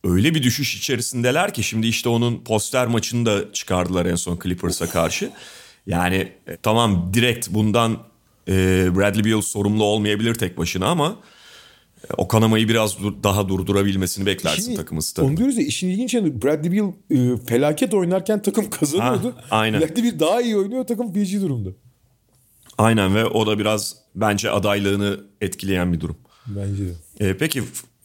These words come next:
Speaker 1: ön alan tarafına geçelim, e, Doğu Konferansı yedeklerinde.
Speaker 2: E, ya ben burada iki tane ismi çok net olduğunu düşünüyorum şahsen.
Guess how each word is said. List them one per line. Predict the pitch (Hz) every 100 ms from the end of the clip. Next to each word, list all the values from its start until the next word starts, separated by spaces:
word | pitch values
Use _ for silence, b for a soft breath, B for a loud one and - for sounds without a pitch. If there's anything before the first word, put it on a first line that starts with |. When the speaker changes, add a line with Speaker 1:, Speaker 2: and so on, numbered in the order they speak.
| - -
Speaker 1:
ön | 139
alan | 156 139 107
tarafına | 104 95 98 90
geçelim, | 85 - 113 233 - _
e, | - 82 82 82
Doğu | 87 87
Konferansı | 92 82 82 87 -
yedeklerinde. | 85 80 - 90 82 71
Speaker 2:
E, | 196 - - 107 107 139
ya | 185 113
ben | 180 220
burada | 226 208
iki | 233 -
tane | 220 180 175
ismi | 170 - 233 262 - 160
çok | - - - - - B B B B
net | 127 170 180
olduğunu | 127 101 98 92
düşünüyorum | 85 - 92 95
şahsen. | - 90 - 208